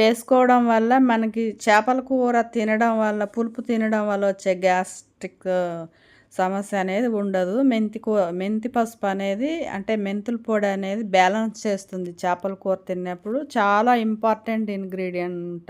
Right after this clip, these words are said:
అన్నమాట మెంతు-, మెంతుల పొడి అనేది. ఈ ధనియాల పొడి, మెంతుల పొడి వేసుకున్న తర్వాత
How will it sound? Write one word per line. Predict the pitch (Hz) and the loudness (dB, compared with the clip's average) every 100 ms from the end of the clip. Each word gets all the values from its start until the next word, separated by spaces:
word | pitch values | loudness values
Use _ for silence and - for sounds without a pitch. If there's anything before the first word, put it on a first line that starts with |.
| 165 | -6
అన్నమాట | 165 165 165 165 208 190 | -6 -6 -8 -8 -6 -6
మెంతు-, | 185 175 190 175 _ _ _ _ _ 180 | -8 -8 -10 -10 _ _ _ _ _ -6
మెంతుల | 196 196 208 196 | -6 -4 -6 -2
పొడి | 185 175 175 170 | -2 0 -2 -2
అనేది. | 165 170 165 190 349 453 _ _ _ _ _ _ - 208 | -2 -4 -4 -2 -2 -4 _ _ _ _ _ _ -4 0
ఈ | 226 226 - _ _ 185 | 0 0 -6 _ _ 0
ధనియాల | 196 220 247 247 247 | 2 4 4 2 2
పొడి, | 233 247 262 233 | 2 4 4 4
మెంతుల | 220 233 226 226 | 0 -2 -2 0
పొడి | 220 214 | 0 2
వేసుకున్న | 190 190 - 208 202 196 | 2 2 -2 -8 -4 0
తర్వాత | 180 175 180 | 0 0 -2